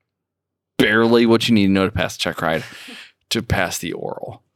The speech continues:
Which, I mean, in, in, if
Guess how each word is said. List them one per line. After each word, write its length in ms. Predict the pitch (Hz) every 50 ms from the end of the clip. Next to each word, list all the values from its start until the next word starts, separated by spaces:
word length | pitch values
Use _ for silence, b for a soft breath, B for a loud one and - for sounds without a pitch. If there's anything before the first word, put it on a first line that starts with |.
| _ B B B B B
Which, 220 | B 165 190 185 - -
I 40 | -
mean, 240 | 180 185 185 180 - _ - - - - _ -
in, 240 | 190 190 190 185 160 - -
in, 300 | 175 165 156 151 139 - _ _ _ _ _ _ _ _ _ _ _ _ _ _ _ _ _ _ _ _ _ _ _ _ _ _ _ _ _ _ _ _ _ _ _ _ _ _ _ _ _ -
if 460 | 151 143 127 - - - - -